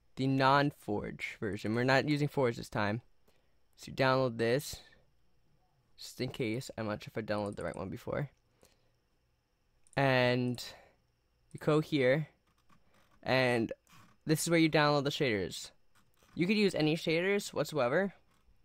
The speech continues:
For this, it should work for any shaders, but th-, someone requested I help them with this one. But with this one, it requires a little bit more. My,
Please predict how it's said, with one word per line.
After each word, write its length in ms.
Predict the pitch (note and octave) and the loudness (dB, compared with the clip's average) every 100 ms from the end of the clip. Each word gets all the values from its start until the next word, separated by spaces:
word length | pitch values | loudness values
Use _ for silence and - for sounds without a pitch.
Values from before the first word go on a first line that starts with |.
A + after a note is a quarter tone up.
| - _ _ _ _ _ _ - - | -20 _ _ _ _ _ _ -20 -4
For 140 | E3+ | 2
this, 260 | F3 F#3+ - | 4 4 2
it 80 | D#3 | -6
should 240 | - E3 | -2 0
work 180 | D#3 E3+ | 0 0
for 120 | E3 | 0
any 120 | D3+ | 0
shaders, 440 | E3 E3 D3+ F#3 E3+ | 0 2 2 0 0
but 260 | D3+ - - | 0 0 -4
th-, 120 | C#3+ | -6
someone 340 | - D#3 D#3 | -2 2 2
requested 380 | D#3 - E3 D3+ | 2 0 -2 0
I 100 | C#3 | 2
help 220 | D3 - | 0 -4
them 100 | C3+ | -6
with 160 | G2+ - | -8 -4
this 180 | C3+ - | -4 0
one. 300 | F3+ G#3 G3+ _ _ _ _ _ _ _ _ _ _ _ - | 2 2 -2 _ _ _ _ _ _ _ _ _ _ _ -2
But 120 | C#3+ | 2
with 160 | D#3 | 2
this 200 | E3 E3+ | 2 2
one, 220 | F3+ F3+ F3+ | 2 4 4
it 40 | |
requires 440 | D3 - D3+ C3+ | 0 0 2 2
a 60 | C3+ | 0
little 280 | D3 D#3 E3+ | 2 4 6
bit 160 | D#3 | 4
more. 480 | B2+ C3+ A#2 G2+ B2+ - _ _ _ | 2 2 2 0 -4 -12 _ _ _
My, 260 | D#3+ F3 | 6 6